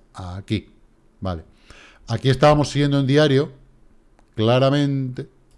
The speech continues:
claramente, esta línea de tendencia del R S I, pa, pa, pa, pa. Lo hemos perdido.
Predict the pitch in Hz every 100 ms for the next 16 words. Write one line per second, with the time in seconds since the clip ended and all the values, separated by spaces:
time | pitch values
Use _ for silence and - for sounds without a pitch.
0 | - 78 87 107 113 113 113 110 117 _
1 | _ _ _ - 95 98 - 117 98 92
2 | 98 95 80 76 82 165 147 - 78 _
3 | _ _ _ - 82 87 98 104 87 76
4 | 76 _ _ - 92 110 127 _ _ 87
5 | 98 127 - - 92 110 - - 87 -
6 | _ _ _ - 101 117 135 151 - 147
7 | 95 87 73